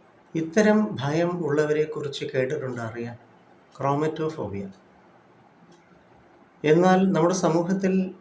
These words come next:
ധാരാളം പേരിൽ, ഒരുപാട് പേരിൽ സാധാരണമായിട്ട് നമ്മൾ,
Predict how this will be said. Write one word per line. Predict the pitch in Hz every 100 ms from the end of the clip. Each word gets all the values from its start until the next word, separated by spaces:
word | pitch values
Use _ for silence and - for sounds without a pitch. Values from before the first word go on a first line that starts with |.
| - _ _ -
ധാരാളം | 131 170 185 208 226 233 240 226
പേരിൽ, | 175 - 117
ഒരുപാട് | 147 165 196 240
പേരിൽ | 247 190 156 131 202 - - - - - - - - - -
സാധാരണമായിട്ട് | 175 190 226 233 226 208 196
നമ്മൾ, | 190 175 175 190